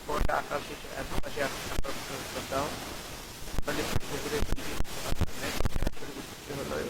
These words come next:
তাদের মোতালেব, মোতালেব পুকুরের মাছের বৃদ্ধির হার, মোতালেবের পুকুরের মাছের বৃদ্ধির হার এক মাসে খারাপ। মাছের অধিক উৎপাদন হয় এক এবং তিন।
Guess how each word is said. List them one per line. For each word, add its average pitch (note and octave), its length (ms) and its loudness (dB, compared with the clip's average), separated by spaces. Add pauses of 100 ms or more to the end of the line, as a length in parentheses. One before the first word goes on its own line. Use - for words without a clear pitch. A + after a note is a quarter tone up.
(220)
তাদের C3+ 260 -4 (220)
মোতালেব, B2 400 -6
মোতালেব C#3+ 440 -4
পুকুরের C#3+ 540 -6
মাছের C#3+ 360 -6
বৃদ্ধির C3+ 300 -8
হার, B2+ 120 -6 (540)
মোতালেবের C#3+ 540 -8
পুকুরের - 340 -12
মাছের C3 240 -12
বৃদ্ধির - 300 -12
হার C#3+ 140 -4 (140)
এক - 80 -12 (140)
মাসে - 180 -12 (320)
খারাপ। - 200 -14 (1120)
মাছের D3+ 280 2 (120)
অধিক D3 240 -4 (140)
উৎপাদন C#3+ 400 -4 (160)
হয় C#3+ 520 0 (680)
এক C3+ 160 -6
এবং C#3+ 220 -6 (260)
তিন। D3+ 180 -12